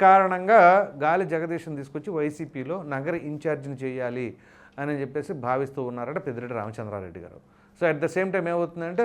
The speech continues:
రోజా గారికి అక్కడ ఆ ఇన్ఛార్జి పదవి నుంచి తప్పించినట్లు ఉంటుంది, గాలి జగదీష్ని తీసుకొచ్చి అక్కడ పెట్టినట్లు ఉంటుంది. ఒక వ్యక్తి ఈయన చేతి కింద వ్యక్తిలాగా ఉంటారు అని చెప్పేసి పెద్దిరెడ్డి గారు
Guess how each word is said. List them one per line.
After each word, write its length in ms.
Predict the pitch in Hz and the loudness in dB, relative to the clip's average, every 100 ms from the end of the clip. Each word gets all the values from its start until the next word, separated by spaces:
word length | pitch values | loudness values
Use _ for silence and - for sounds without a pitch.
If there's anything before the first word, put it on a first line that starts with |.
| 196 | 2
రోజా 240 | 190 190 175 | 2 2 0
గారికి 360 | 175 165 165 170 151 143 127 127 _ _ _ 135 | 0 -2 -4 -4 -2 -4 -6 -12 _ _ _ -6
అక్కడ 160 | 135 131 127 131 | 0 2 2 2
ఆ 20 | 127 123 120 113 107 107 - 143 | 4 2 2 0 -4 -8 -12 -8
ఇన్ఛార్జి 320 | 151 156 139 131 | 0 0 0 -2
పదవి 240 | 123 143 139 | -2 -2 -6
నుంచి 140 | 139 135 | -8 -8
తప్పించినట్లు 540 | 131 135 151 135 151 147 | -8 -10 -10 -6 -6 -6
ఉంటుంది, 260 | 151 190 131 - _ _ _ _ 160 160 | -6 -6 -6 -8 _ _ _ _ 0 4
గాలి 160 | 160 143 | 4 2
జగదీష్ని 340 | 139 143 143 127 | 0 -2 -6 -12
తీసుకొచ్చి 240 | 110 127 | -12 -10
అక్కడ 120 | 120 113 | -10 -8
పెట్టినట్లు 340 | 120 131 123 127 | -8 -8 -8 -8
ఉంటుంది. 280 | 131 165 160 117 - _ _ - | -8 -6 -6 -8 -16 _ _ -8
ఒక 120 | 135 143 | -4 0
వ్యక్తి 260 | 147 - 160 104 139 | 0 0 -4 -4 -2
ఈయన 220 | 165 165 160 | -2 -2 -4
చేతి 240 | 151 143 | -4 -6
కింద 140 | 147 143 135 | -6 -6 -6
వ్యక్తిలాగా 460 | 135 143 131 156 135 | -6 -4 -2 -2 -4
ఉంటారు 340 | 113 127 120 131 | -2 -2 -2 -4
అని 220 | 127 131 127 | -8 -8 -8
చెప్పేసి 240 | 123 147 160 | -10 -4 -4
పెద్దిరెడ్డి 300 | 139 147 139 | 0 -2 0
గారు 120 | 135 | -2